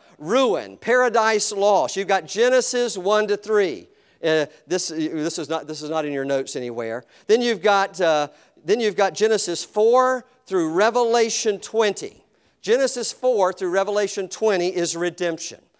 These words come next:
God's plan to save His people.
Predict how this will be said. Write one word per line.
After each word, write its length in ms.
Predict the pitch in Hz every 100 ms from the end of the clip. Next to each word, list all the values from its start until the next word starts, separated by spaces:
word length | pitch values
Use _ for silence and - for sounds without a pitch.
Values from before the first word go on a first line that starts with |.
| _ _
God's 360 | - 165 202 185
plan 640 | - 202 170 147 139 143 _ _
to 100 | -
save 440 | 139 - 160 147 143
His 140 | 143
people. 440 | - 139 113 80